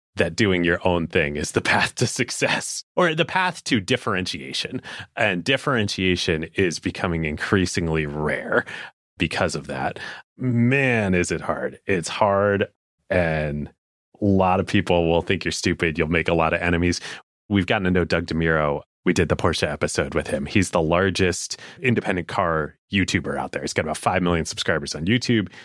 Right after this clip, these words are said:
one of the biggest YouTubers in the world. And we talked a lot about this with him. He's like, the rest of the car industry and the car reviewer industry, they're all obsessed with the fastest cars, the biggest horse, all this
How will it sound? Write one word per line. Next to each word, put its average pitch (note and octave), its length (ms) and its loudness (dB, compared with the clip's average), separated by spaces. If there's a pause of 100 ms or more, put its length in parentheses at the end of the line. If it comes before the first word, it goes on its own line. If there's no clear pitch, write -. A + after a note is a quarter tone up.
(160)
one A#2 120 4
of A2 40 4
the G2 80 2
biggest F#2 260 0
YouTubers E2 440 0
in E2 60 -4
the D2 60 -6
world. B1+ 280 -12 (180)
And F2+ 520 2 (280)
we G#2+ 120 4
talked A#2 300 0
a F2+ 60 4
lot A#2 400 2
about F2 500 0
this F2 460 -4
with F2+ 200 0
him. E3+ 380 2 (320)
He's A#2+ 280 0
like, G2+ 180 2 (260)
the G3 120 2
rest E3 340 0
of C3+ 60 4
the E2+ 80 0
car A#2 440 2
industry D2 520 -4
and D#2+ 100 -2
the E2+ 60 0
car G#2+ 280 0
reviewer F2 440 2
industry, D2+ 640 -6 (340)
they're A2 220 2
all C3 440 4
obsessed - 580 -2
with F#2 260 0
the - 60 -2
fastest A2 560 -2
cars, E2 320 0
the - 80 -6
biggest G#2 360 0
horse, F#2 280 0 (160)
all C#3 200 2
this - 400 -2